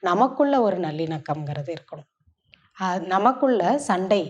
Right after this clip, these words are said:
அதாவது நமக்குள்ள யுத்தம் என்பது மனசுல நடக்கக்கூடாது. எங்க யுத்தம் நடக்குது? நம்ம மனதுல தான் நடக்குது. நம்ம ஒண்ணு நினைப்போம், ஆனா அது நம்மளுடைய மனம் கேட்காது.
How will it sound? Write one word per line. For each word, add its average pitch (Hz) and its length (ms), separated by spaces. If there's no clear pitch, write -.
அதாவது 180 280
நமக்குள்ள 196 440
யுத்தம் 190 420
என்பது 165 320
மனசுல 160 420
நடக்கக்கூடாது. 147 600
எங்க 208 300
யுத்தம் 190 340
நடக்குது? 180 400
நம்ம 185 200
மனதுல 151 460
தான் 156 180
நடக்குது. 139 300
நம்ம 254 280
ஒண்ணு 220 220
நினைப்போம், 202 600
ஆனா 226 260
அது 214 140
நம்மளுடைய 180 480
மனம் 170 340
கேட்காது. 151 520